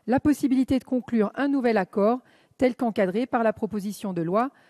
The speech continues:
dans les sui-, six mois suivant sa promulgation. La commission des lois de l'Assemblée nationale ayant totalement réécrit la proposition de loi adoptée par le Sénat,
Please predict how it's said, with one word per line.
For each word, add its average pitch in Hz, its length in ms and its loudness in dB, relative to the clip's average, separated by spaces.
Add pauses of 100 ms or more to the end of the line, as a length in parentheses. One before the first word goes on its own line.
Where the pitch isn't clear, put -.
(200)
dans 226 120 -4
les 262 140 -2
sui-, - 260 -12
six - 220 -10
mois 208 300 0
suivant 233 420 -4
sa - 160 -4
promulgation. 208 760 -2 (880)
La 220 140 2
commission 302 400 2
des 294 100 2
lois 208 200 4
de 170 60 -6
l'Assemblée 190 340 -2
nationale 240 500 0
ayant 208 200 2
totalement 254 520 2
réécrit 233 420 0
la 160 100 -2
proposition 190 580 -4
de 196 60 -6
loi 196 100 0
adoptée 180 380 -4
par 165 160 -2
le 156 80 -2
Sénat, 220 420 -2